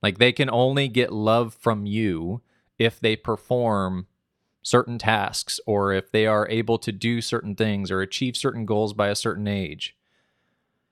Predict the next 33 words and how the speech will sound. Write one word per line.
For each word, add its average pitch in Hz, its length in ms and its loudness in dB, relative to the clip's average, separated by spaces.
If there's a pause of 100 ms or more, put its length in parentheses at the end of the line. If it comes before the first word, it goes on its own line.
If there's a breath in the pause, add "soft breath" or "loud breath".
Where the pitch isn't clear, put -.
(540)
I - 80 -14
don't 180 100 0
know - 20 0
about 135 160 2
you, 202 200 2
but 98 220 0 (320)
I, 165 220 0 (120)
I 143 100 0
wouldn't 127 360 0
want 143 240 0
that. 69 220 -2 (180)
I 127 60 0
love 139 260 4
my 123 160 0
kids 151 340 0
regardless 113 680 2
of 107 80 0
what 107 200 0
they 104 100 4
accomplish 110 580 0
in 98 60 -2
their 92 120 -2
life. 104 300 0
I 101 60 4
love 123 340 4
them 123 220 0
for 123 420 2
them, 98 480 -2
not 95 340 -2
for 113 200 0
what 107 240 -2
they 92 120 -2
do. 98 480 -4